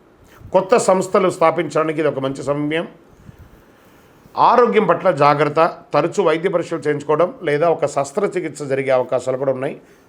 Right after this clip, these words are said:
జాగ్రత్త. సూర్య భగవానుని ప్రార్థన చేయండి, అయ్యప్ప స్వామి వారిని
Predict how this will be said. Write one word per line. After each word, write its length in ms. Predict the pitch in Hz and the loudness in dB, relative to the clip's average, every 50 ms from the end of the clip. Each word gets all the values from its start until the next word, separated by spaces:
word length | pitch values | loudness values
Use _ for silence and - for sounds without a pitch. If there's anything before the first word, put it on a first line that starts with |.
| _ _ _ - 113 | _ _ _ -4 0
జాగ్రత్త. 320 | 127 127 123 117 - 113 120 - - _ _ _ _ _ _ _ _ _ _ _ _ _ _ _ _ _ _ _ _ _ _ _ _ _ _ _ _ _ _ _ _ _ _ _ _ _ _ | 2 2 2 0 -2 -8 -10 -10 -16 _ _ _ _ _ _ _ _ _ _ _ _ _ _ _ _ _ _ _ _ _ _ _ _ _ _ _ _ _ _ _ _ _ _ _ _ _ _
సూర్య 320 | - - - 214 240 247 240 220 208 | -6 0 2 4 6 6 6 6 6
భగవానుని 380 | 180 185 175 170 165 170 185 180 180 | 6 6 6 6 4 2 2 2 4
ప్రార్థన 360 | 165 156 151 151 147 151 147 143 143 | 4 4 4 2 0 0 -2 -2 -2
చేయండి, 380 | 139 135 131 127 123 123 135 - - - - - _ _ - - _ _ _ _ _ _ _ - - - - - _ _ _ _ _ _ - _ _ _ _ _ _ _ _ - | -2 -2 -2 -2 -2 -4 -6 -8 -8 -12 -18 -20 _ _ -20 -20 _ _ _ _ _ _ _ -20 -20 -20 -20 -20 _ _ _ _ _ _ -20 _ _ _ _ _ _ _ _ -2
అయ్యప్ప 320 | 143 160 190 220 226 226 214 - | 0 2 4 4 4 4 4 4
స్వామి 280 | - 190 175 165 165 156 | 4 4 4 6 4 4
వారిని 240 | 151 143 147 165 185 | 4 4 2 0 -2